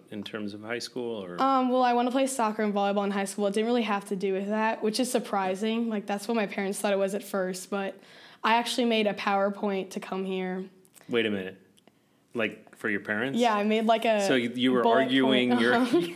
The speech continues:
Speaker 1: <laughs> your reasons as to
Speaker 2: I had
Speaker 1: why
Speaker 2: a,
Speaker 1: you needed
Speaker 2: yep,
Speaker 1: to come
Speaker 2: I,
Speaker 1: here?
Speaker 2: I made a s-, Google s-,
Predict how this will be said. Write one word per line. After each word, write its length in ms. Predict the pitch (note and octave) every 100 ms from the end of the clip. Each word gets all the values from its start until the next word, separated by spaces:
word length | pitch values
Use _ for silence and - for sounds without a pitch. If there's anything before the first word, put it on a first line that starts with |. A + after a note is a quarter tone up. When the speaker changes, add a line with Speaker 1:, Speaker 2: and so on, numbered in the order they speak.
| - - - -
Speaker 1:
<laughs> 460 | - - A#4 - -
your 140 | A#2
reasons 560 | A2+ C3+ C3 C3+ C3 B2+
as 100 | A2+
to 80 |
Speaker 2:
I 40 | C3
had 140 | -
Speaker 1:
why 160 | - A#2+
Speaker 2:
a, 100 | A#2
Speaker 1:
you 80 | A#2
needed 160 | A#2
Speaker 2:
yep, 80 | -
Speaker 1:
to 40 | -
come 160 | A#2+ -
Speaker 2:
I, 40 | C4+
Speaker 1:
here? 300 | B2 A#3+ -
Speaker 2:
I 80 | B3+
made 220 | C4 C4+
a 200 | C4 A3
s-, 300 | G#3+ - C4
Google 400 | A3+ A#3+ B3 A#3+
s-, 280 | A#3 -